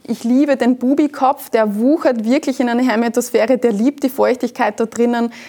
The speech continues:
legt sich auch an den Gefäßinnenwänden an und wurzelt sogar im Kondenswasserbereich. Das ist sehr spannend.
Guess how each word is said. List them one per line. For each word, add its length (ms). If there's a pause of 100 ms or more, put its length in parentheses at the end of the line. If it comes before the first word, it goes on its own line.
legt 340
sich 180
auch 220
an 180
den 140
Gefäßinnenwänden 1040
an 200
und 200
wurzelt 400
sogar 340
im 180
Kondenswasserbereich. 1300
Das 180
ist 140
sehr 160
spannend. 540